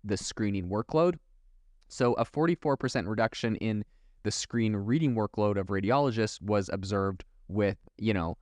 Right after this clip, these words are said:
thirty-six thousand fewer screen readings by radiologists in the A I supported group, um, compared to those who had received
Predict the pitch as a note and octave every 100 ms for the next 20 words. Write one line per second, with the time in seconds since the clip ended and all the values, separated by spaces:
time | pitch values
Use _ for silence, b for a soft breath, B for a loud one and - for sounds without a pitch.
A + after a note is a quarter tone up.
0 | - _ _ - A#2 G#2+ - A2 - -
1 | - G#2 G2+ G#2 G2+ G2+ G2+ - G#2 F#2+
2 | - - D3 C#3 A2+ G#2 G#2+ G#2 - F#2+
3 | F#2 F#2+ G2 A#2+ A#2+ G2 G2+ - - G2+
4 | - F#2+ F2 E2+ - - G2+ F2+ D#2+ -
5 | D2 - - G2 F#2+ G#2+ G2+ G#2+ F#2+ F#2
6 | - F#2+ F#2 - G2 F2+